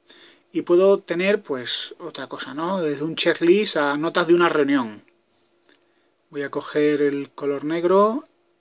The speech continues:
y el escritorio. El, y aquí, pues, tienes una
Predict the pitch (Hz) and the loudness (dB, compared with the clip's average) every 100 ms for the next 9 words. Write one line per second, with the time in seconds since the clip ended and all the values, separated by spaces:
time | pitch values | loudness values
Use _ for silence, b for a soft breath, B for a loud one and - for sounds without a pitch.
0 | _ _ _ _ 160 147 143 - 143 151 | _ _ _ _ -16 -14 -16 -10 -6 -2
1 | 165 170 220 190 156 147 143 b b b | 2 2 0 -8 -12 -14 -16 b b b
2 | b b 156 147 160 208 - 294 - 170 | b b -4 -2 0 0 0 -6 -8 -6
3 | 180 202 185 160 127 | -4 -4 -2 -2 -2